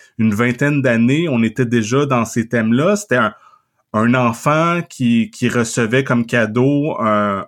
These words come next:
un, un autre enfant, mais un enfant robot qui est doté d'une intelligence artificielle. Puis il y a des trucs, euh,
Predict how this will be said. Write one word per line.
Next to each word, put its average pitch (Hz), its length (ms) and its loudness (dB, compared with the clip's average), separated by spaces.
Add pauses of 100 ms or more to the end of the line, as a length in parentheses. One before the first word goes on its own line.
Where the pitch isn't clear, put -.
(160)
un, 101 220 -10 (340)
un 107 180 -2
autre 135 280 0
enfant, 131 400 0
mais 135 100 0
un 113 140 0
enfant 117 380 0
robot 131 720 0
qui - 140 -4
est 117 40 2
doté 113 340 0
d'une 123 200 0
intelligence 117 520 -2
artificielle. 175 840 -2 (340)
Puis 123 120 -4
il - 40 4
y - 20 2
a 117 60 2
des 117 280 2
trucs, - 440 -2
euh, 104 360 0